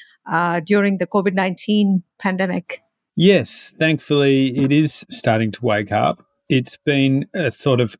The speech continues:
Speaker 2: fitful wake up. There've been a lot of stops and starts. You know, the big restart was really supposed to s-, to, to be at the end of last year, um, and then the Omicron wave came on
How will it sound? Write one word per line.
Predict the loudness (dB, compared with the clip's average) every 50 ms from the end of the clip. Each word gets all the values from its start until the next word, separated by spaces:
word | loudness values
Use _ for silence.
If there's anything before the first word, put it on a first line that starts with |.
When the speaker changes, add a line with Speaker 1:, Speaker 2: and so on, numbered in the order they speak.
| _
Speaker 2:
fitful | -20 -20 0 0 0 0 0 -2 -2 0 0 2 0 0 -2 -6 -8 _ _ _ _ _ _ _ _
wake | 0 0 0 0 0 0
up. | 0 2 2 0 -2 -6 -14 _ -10 -10 -10 -10 _ _ _ _ _
There've | -2 -2 0
been | 0 0 2 2
a | 2 2
lot | 2 2 2 2
of | 0 -2
stops | -4 -4 -2 0 0 0 -2 -4
and | -4 -4 -4
starts. | -4 0 0 2 2 4 2 2 0 -2 -4 -8 -8 -8 -8 -8 -10 -14 _ _ -4
You | -2
know, | -2 0
the | -2 -4
big | 0 2 2 2 2 2
restart | 2 4 4 2 2 -2 -6 -2 2 2 4 4 4 2 0 -2
was | -4 -4 -2
really | 0 0 2 2 2 2
supposed | 0 -2 -4 -2 0 0 0 0 -4
to | -6
s-, | -6 -6 -12 -16 _ _
to, | -8 -4 -2 -2 0 0 0 -2 -4 -6
to | -10 -4
be | -2 0 0 0
at | 0
the | 0 0 0
end | 0 -2
of | -2 0
last | 0 0 0 -2 -6 -4 -2
year, | 2 4 4 4 6 4 4 2 2 -2 _ _ _ _ _ 0
um, | 2 2 2 2 0
and | 0 0 0
then | 2 2 2
the | 2 2
Omicron | 2 2 0 0 0 -2 -2 -2 0 0
wave | 0 2 2 2 0 -2 -4
came | -4 -2 0 2 2
on | 4 4 4 2 4 4 4 2 2